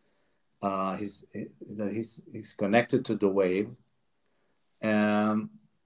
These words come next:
then all the so-called the dramas start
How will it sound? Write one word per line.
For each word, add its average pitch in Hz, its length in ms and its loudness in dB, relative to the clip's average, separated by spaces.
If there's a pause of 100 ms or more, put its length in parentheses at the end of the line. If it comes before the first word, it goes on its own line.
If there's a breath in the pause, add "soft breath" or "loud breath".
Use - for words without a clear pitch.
(340)
then 190 420 8
all 147 300 8
the 135 420 8
so-called 123 680 2 (2500)
the 110 240 -4
dramas 147 560 6
start 87 480 -4